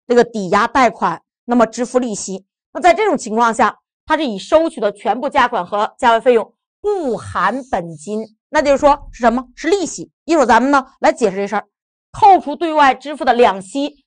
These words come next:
哪两息？两息借款利息、发行债券利息后的余额作为销售额，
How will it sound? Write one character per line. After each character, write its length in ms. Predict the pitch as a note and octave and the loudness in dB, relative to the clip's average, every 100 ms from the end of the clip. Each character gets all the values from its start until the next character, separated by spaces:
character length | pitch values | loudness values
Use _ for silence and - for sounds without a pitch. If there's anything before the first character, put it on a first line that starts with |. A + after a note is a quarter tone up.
| _ | _
哪 200 | A#3+ E4 | -2 0
两 240 | E4+ G#3+ | 0 -2
息？ 380 | F#3+ A#3+ B3 A#3+ _ - | -6 -6 -6 -8 _ -4
两 400 | A#3 A#3+ G#3 G#3 | 2 2 0 -8
息 360 | - C4+ C4+ _ | -10 -10 -12 _
借 320 | F4+ F4 A#3 | -2 2 0
款 320 | - G3 D#3+ | 0 -6 -6
利 220 | A#3 A#3+ | -8 -10
息、 500 | - B3+ A#3 A#3+ _ _ _ | -10 -8 -8 -10 _ _ _
发 340 | - C4 C4+ C4 | -6 -2 -2 -4
行 400 | - G#3 A3 _ | -8 -10 -10 _
债 280 | E4+ D4 G3 | -2 -2 -2
券 300 | - A3+ F#3 | -6 -8 -8
利 140 | A3+ F#3+ | -12 -10
息 120 | A#3+ | -8
后 200 | B3+ A3+ | -4 -4
的 100 | F3+ | -4
余 360 | G#3 F3+ B3 F#4+ | -8 -6 0 0
额 440 | B3+ F3+ E3+ - _ _ - | 0 -4 -4 -6 _ _ 0
作 140 | A#3 | 2
为 120 | F#3+ | 2
销 180 | F#3 F#3 | 0 -2
售 160 | G3+ F3 | -2 -6
额， 220 | E3+ | -8